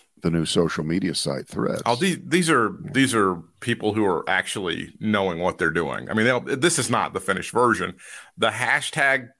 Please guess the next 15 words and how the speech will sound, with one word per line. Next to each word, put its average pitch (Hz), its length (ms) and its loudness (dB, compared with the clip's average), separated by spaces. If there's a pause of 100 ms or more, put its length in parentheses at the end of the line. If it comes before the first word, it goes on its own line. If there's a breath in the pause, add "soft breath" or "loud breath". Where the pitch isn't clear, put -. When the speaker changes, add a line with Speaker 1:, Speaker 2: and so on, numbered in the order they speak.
Speaker 2:
thing 131 360 2
is 104 180 0
not 113 320 2
really 120 300 4
a 107 60 4
thing 123 600 2
on 98 300 2
Threads. 110 500 4
I'm 98 120 0
assuming 113 400 2
that's 117 180 2
gonna 113 160 0
get 107 160 2
worked 110 280 2
out. 110 360 2